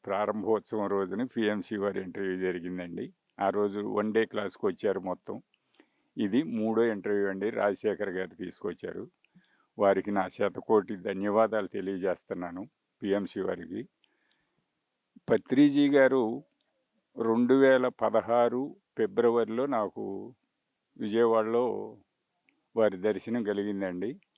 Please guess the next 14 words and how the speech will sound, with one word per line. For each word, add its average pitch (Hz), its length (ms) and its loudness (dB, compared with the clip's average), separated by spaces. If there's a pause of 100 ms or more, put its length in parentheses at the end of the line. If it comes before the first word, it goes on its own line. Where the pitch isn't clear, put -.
(100)
నేను 110 280 -2
ధ్యానంలోకి 110 680 0
రెండు 110 280 -2
వేల 117 200 0
పదిహేను 107 600 -2 (500)
అక్టోబర్ 117 580 0
ఒకటో 107 440 -2
తారీఖుని 110 640 0 (420)
శ్రీ 110 140 0 (180)
తటవర్తి 113 560 0
వీరరాఘవరావు 107 880 0
గారు, 101 280 -2 (440)
రాజ్యలక్ష్మి 101 720 0
మేడం 104 340 0